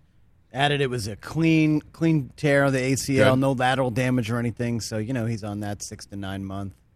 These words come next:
Speaker 2: Good news
Speaker 1: rehab.
Speaker 2: right there.
Speaker 1: Yeah.
Speaker 2: Good news right there. Um, and just, we, we, we've hit this game. I'll just hit it again.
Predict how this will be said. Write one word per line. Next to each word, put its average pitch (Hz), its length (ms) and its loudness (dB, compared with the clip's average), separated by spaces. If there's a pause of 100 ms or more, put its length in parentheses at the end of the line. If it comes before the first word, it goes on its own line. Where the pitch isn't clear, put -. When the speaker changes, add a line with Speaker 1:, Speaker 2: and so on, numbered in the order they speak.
(920)
Speaker 2:
Good 101 160 2
news 101 200 2
Speaker 1:
rehab. - 40 -2
Speaker 2:
right 101 160 2
there. 95 280 0
Speaker 1:
Yeah. 85 200 -14 (160)
Speaker 2:
Good 104 120 0
news 95 220 0
right 95 180 2
there. 87 280 2 (560)
Um, 110 340 2
and 117 160 0
just, 123 260 -2
we, 127 140 -2
we, 127 220 -2
we've 123 200 -4
hit 175 140 -2
this 151 180 -4
game. 117 380 0
I'll 101 140 -2
just 95 180 -6
hit 113 100 0
it 95 120 -2
again. 85 400 -2